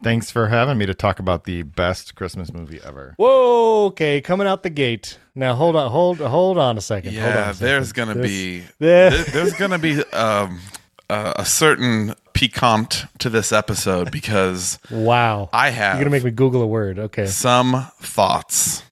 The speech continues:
Speaker 3: Jason.
Speaker 2: Oh my goodness. Okay, f-, so first of all, typically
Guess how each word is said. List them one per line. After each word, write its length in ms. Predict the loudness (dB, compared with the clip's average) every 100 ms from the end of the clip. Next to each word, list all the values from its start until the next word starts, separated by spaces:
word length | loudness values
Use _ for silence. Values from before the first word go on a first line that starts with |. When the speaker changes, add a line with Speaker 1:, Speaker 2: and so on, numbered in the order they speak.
| -10
Speaker 3:
Jason. 460 | -4 -4 -4 -6 -10 -16 _
Speaker 2:
Oh 300 | 2 4 6
my 200 | 4 0
goodness. 240 | 0 -4 -4
Okay, 160 | 0 0
f-, 220 | 0 -10 -4
so 200 | 2 4
first 300 | 4 0 2
of 80 |
all, 380 | 2 2 2 -2 -14 -14 -12
typically 600 | 0 2 2 0 -2 -2